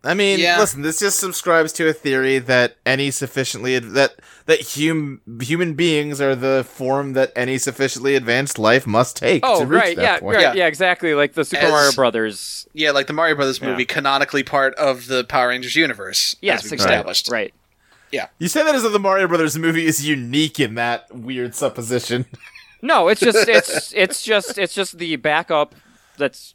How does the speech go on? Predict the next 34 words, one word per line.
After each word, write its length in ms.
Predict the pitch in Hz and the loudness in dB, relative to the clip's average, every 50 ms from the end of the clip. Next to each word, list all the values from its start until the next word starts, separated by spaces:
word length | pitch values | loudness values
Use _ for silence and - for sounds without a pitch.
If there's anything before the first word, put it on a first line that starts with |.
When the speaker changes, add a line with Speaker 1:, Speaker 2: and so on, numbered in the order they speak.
| _ _ _ | _ _ _
Speaker 3:
relevant 380 | 135 135 139 139 127 135 123 - | 2 2 2 2 2 -2 -6 -8
to 60 | - | -12
T 140 | - - 147 | -10 -8 0
W 260 | 139 135 113 120 123 139 | 0 0 2 4 2 2
A 60 | 165 | 2
canon. 420 | - - 113 95 90 90 98 131 - _ _ _ _ _ _ _ _ _ - | 2 -2 -4 -4 -4 -6 -8 -12 -14 _ _ _ _ _ _ _ _ _ -8
Speaker 1:
Mm-hmm, 220 | - 110 98 87 85 85 - | -6 -4 -4 -4 -6 -6 -8
mm-hmm. 240 | 90 87 87 82 80 80 - _ _ _ _ _ _ - | -8 -8 -6 -8 -8 -10 -12 _ _ _ _ _ _ -2
Speaker 3:
That, 220 | 123 120 113 - 127 | 0 0 0 0 -2
you 80 | 131 | -4
know, 360 | 120 107 104 113 123 120 117 117 | -2 -2 -4 -6 -10 -12 -14 -12
confirms 680 | - 143 135 127 - 127 117 113 110 110 - - - | -12 -12 -10 -2 0 0 0 0 -2 -6 -10 -12 -8
this, 360 | - 110 - - - - - - _ _ _ _ - | -8 -8 -8 -8 -12 -14 -16 -18 _ _ _ _ -12
this 140 | 120 - | -12 -4
theory. 380 | - 226 190 120 90 85 - - _ _ _ _ _ _ _ _ _ _ - | 2 2 2 2 2 -2 -6 -14 _ _ _ _ _ _ _ _ _ _ -2
Speaker 1:
Yeah, 140 | 92 90 80 | -2 0 2
Speaker 2:
Yeah. 140 | 78 123 76 | 2 0 0
Speaker 1:
yeah, 40 | 67 | -4
yeah, 120 | 67 67 60 | -8 -12 -12
yeah, 80 | 50 | -14
yeah. 180 | - - - - - | -14 -16 -16 -16 -14
Speaker 2:
Yeah. 140 | - 107 - - _ _ _ _ _ _ _ _ _ _ _ _ _ _ _ _ _ _ _ _ _ _ _ _ _ _ _ _ _ _ | -14 -14 -14 -16 _ _ _ _ _ _ _ _ _ _ _ _ _ _ _ _ _ _ _ _ _ _ _ _ _ _ _ _ _ _
So, 360 | - - 170 160 151 147 117 - | -4 -2 0 2 2 0 -2 -4
Speaker 3:
So, 200 | - - 180 160 - | -2 -4 -4 -2 0
Speaker 2:
so 240 | - - - 165 160 | 0 2 2 4 4
at 100 | 160 165 | 4 4
Speaker 3:
yeah, 100 | 180 160 | 4 2
Speaker 2:
the 60 | 139 | 2
moon. 100 | 143 147 | 2 2
Speaker 3:
so 60 | 147 202 | 2 4
we're 80 | 233 | 2
on 100 | 262 254 | 2 2
the 80 | 240 214 | 0 0
moon. 260 | 185 160 107 82 | 0 0 -2 -2